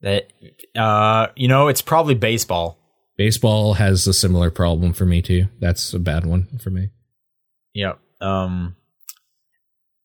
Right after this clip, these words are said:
Speaker 1: and then, uh, what's another genre I don't really enjoy? I don't know, like, edutainment games.
Speaker 2: Yeah, mixing those sounds way boring. Holy
Speaker 1: Yeah,
Speaker 2: shit.
Speaker 1: if someone made, like, a history of
Speaker 2: <laughs>
Speaker 1: baseball games,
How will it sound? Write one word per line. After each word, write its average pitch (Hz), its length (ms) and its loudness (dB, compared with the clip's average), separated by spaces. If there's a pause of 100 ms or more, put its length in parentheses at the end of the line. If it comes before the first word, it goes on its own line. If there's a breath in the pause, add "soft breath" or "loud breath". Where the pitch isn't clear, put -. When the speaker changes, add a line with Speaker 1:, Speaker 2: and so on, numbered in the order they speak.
(340)
Speaker 1:
and 110 120 -12
then, 123 200 0
uh, 117 180 -4
what's 120 180 -4
another 117 300 2
genre 131 520 2
I 117 120 0
don't 127 180 2
really 127 220 4
enjoy? 131 560 2
I 101 100 -2
don't 107 120 0
know, 101 180 0
like, 90 300 -4
edutainment 107 840 -4
games. 127 560 0 (1000)
Speaker 2:
Yeah, 127 180 0
mixing 147 340 2
those 131 260 4
sounds 113 280 4
way 113 540 4
boring. 107 600 2 (220)
Holy 131 240 4
Speaker 1:
Yeah, 98 140 6
Speaker 2:
shit. 101 160 0
Speaker 1:
if 113 60 4
someone 151 200 4
made, 151 140 4
like, 143 100 4
a 123 100 2
history 135 440 4
of 123 140 4
Speaker 2:
<laughs> - 0 -
Speaker 1:
baseball 143 480 4
games, 147 560 2